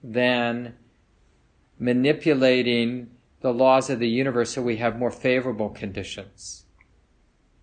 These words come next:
That's what we give up when we realize how stressful it is. The image that's used in the tradition, and we'll have to end in a minute or so, but is, uh, I think it might go all the way back to the Buddha's time, but I'm not sure. But it's been around, this story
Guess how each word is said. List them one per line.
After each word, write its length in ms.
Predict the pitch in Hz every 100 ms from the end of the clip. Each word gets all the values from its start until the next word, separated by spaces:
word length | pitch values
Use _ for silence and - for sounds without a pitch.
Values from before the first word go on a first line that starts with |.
| _ _ _ _
That's 400 | 117 127 156 160
what 140 | 185 147
we 140 | 147
give 280 | 123 135 113
up 400 | 135 120 104 -
when 220 | 127 123
we 120 | 120
realize 420 | 117 127 120 113 -
how 180 | 113
stressful 800 | 104 - - 143 147 - 123 107
it 120 | 113
is. 460 | 104 95 90 - - _ _ _ -
The 160 | 127
image 240 | 143 156 151
that's 280 | 139 131 -
used 320 | 135 127 143
in 120 | 123
the 100 | 117
tradition, 480 | - 131 143 - 113
and 160 | 117 -
we'll 120 | 127 117
have 160 | 123
to 100 | 120
end 160 | 120 135
in 100 | 120
a 60 |
minute 320 | 113 117 113 110
or 40 |
so, 220 | - 120
but 240 | 110 113 - - _ _ _ _ - _ -
is, 360 | 139 131 - - _ -
uh, 200 | 123 120
I 100 | 127
think 220 | - 208
it 100 | 277
might 260 | 139 160 175
go 140 | 151
all 160 | 135 165
the 80 | 151
way 80 |
back 400 | 139 135 135 -
to 100 | -
the 120 | 131 113
Buddha's 400 | 135 131 123 -
time, 180 | 123
but 140 | 107 120
I'm 80 | 120
not 200 | 117 -
sure. 120 | 120
But 120 | 113
it's 120 | 117
been 160 | - 151
around, 460 | 135 135 135 127
this 180 | 113 110
story 420 | - 131 123 113